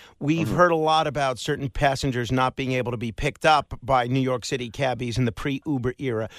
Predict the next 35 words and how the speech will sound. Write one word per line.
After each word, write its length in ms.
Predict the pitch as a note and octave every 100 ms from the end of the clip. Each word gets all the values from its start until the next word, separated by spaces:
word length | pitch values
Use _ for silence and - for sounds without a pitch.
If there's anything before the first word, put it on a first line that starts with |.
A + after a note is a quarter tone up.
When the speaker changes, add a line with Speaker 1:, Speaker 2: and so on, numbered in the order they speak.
| - -
Speaker 1:
Which, 500 | F3 C#4+ - - G3
uh, 140 | G3 F#3
ethnic 360 | F#3 F#3+ F#3+ E3+
groups 320 | D#3+ D#3+ B2
did 180 | D3 A#2+
you 80 | D#3
discriminate 480 | B2+ - G2+ F2+ F2
against? 400 | E2+ E2+ - _ _ _ - - -
Speaker 2:
Oh, 200 | C#3+ G2+
you, 180 | C3+ D#3+ -
you 160 | C3 D#3
name 280 | G#2+ C3 C3+
it. 160 | - -
But 120 | -
can 80 | C3
I 80 |
tell 160 | B2 C3
you 100 | C#3+
something? 380 | E3+ F3 G#3+ G#3
'Cause 160 | D#3 C3
this 140 | C3
is 140 | F#3 E3+
<laughs> 40 |
important, 480 | G#3 F#3 D3 D#3 -
and 80 | C3+
I 100 | A#2
love 120 | A#2+ -
the 60 | -
question. 460 | - A#2 A#2 - D#3+ - _
I 360 | - D#3+ - -
wanna 120 | G3+
clear 240 | - G#3 F#3+
something 360 | F3 D#3 B2+
up, 160 | G2 - -
okay? 440 | A2 - F2+ E2